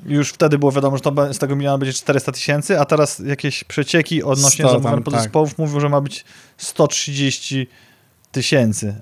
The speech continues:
Speaker 1: a
Speaker 2: Mhm.
Speaker 1: sto pięćdziesiąt max egzemplarzy. <laughs> No to jest dziesięć razy mniej.
Speaker 2: Tak.
Speaker 1: I, y, nie łudźmy się, jest wiele projektów w historii Apple, które okazały się fiaskiem po drodze.
Speaker 2: Mhm.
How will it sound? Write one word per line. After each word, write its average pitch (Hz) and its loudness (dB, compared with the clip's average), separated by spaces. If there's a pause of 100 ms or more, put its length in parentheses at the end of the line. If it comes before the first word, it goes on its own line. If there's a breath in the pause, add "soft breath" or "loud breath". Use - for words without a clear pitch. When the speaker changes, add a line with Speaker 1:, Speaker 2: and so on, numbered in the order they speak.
Speaker 1:
a - -4
Speaker 2:
Mhm. 131 0
Speaker 1:
sto 127 0
pięćdziesiąt 139 -2
max 127 0
egzemplarzy. 120 -2
<laughs> - -2
No 147 2
to - -4
jest 131 -6
dziesięć 131 -4
razy 131 0
mniej. 113 -2 (160)
Speaker 2:
Tak. 110 -6 (320 loud breath)
Speaker 1:
I, - -6
y, 143 0 (540)
nie 165 2
łudźmy 196 0
się, 131 0 (420)
jest 143 -2
wiele 175 4
projektów 156 0
w - -20
historii - -2
Apple, 165 -2
które 160 -2
okazały 156 0
się 165 -10
fiaskiem 113 0
po 117 -6
drodze. 104 -2
Speaker 2:
Mhm. 147 -10